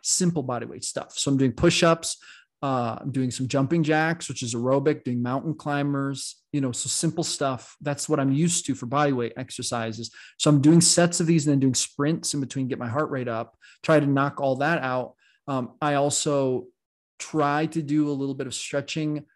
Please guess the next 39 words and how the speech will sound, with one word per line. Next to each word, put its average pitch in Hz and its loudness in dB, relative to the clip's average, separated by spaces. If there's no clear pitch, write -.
I'll 139 0
be 151 0
honest, 160 0
I 156 0
need 160 2
to 170 -2
level 139 -2
that 135 0
up 131 -4
in 160 -6
my 143 -4
life. 143 -4
What 139 -4
I 131 -4
really 170 2
should 151 -4
do 151 2
is 127 -10
a 123 -8
yoga 127 -4
routine. 190 -2
Uh, 127 -4
probably 160 2
tack 147 -2
it 143 0
onto 135 -2
the 131 -2
end 127 -4
of 120 -8
my 131 -4
walk 123 -6
in 151 -2
the 151 -2
morning 151 -2
would 131 -4
be 123 -4
best. 131 -4
I'm 135 -4
not 135 -2